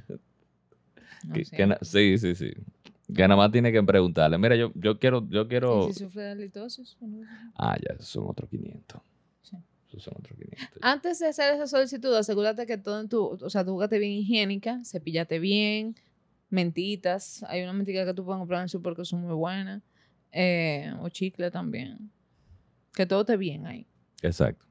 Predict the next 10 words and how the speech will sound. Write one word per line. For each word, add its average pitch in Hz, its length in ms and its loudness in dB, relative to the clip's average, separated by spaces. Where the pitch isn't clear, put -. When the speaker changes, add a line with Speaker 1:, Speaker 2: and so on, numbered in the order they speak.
Speaker 1:
Y 247 140 -4
después 254 280 2
tú 220 100 -2
pides 226 180 -2
el 214 60 -10
favor. 220 300 -8
Speaker 2:
El 92 160 2
favor. 85 520 2
<laughs> - 440 -2
Speaker 1:
Exacto. - 480 -8